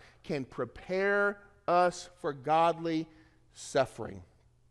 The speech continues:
We must know what we have in Christ. Don't ever lose sight of this. The world can do a lot to us,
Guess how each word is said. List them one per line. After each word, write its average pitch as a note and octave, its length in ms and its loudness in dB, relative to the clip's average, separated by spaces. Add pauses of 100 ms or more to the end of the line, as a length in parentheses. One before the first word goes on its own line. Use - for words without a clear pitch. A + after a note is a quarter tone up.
(720)
We B2+ 100 -4
must D3+ 500 2
know D3+ 220 4
what B2 160 0
we B2+ 120 -2
have A2 400 -4
in G#2+ 100 -8
Christ. G#2+ 400 -4
Don't B2+ 240 -2
ever A#2+ 400 2 (340)
lose B2+ 280 -2
sight A2+ 360 0 (120)
of G#2 180 -6
this. G#2 240 -4
The C3 100 -2
world E3+ 320 6
can D#3+ 120 -6
do D3 180 2
a - 20 0
lot C#3+ 360 2
to F#3 220 0
us, - 220 -8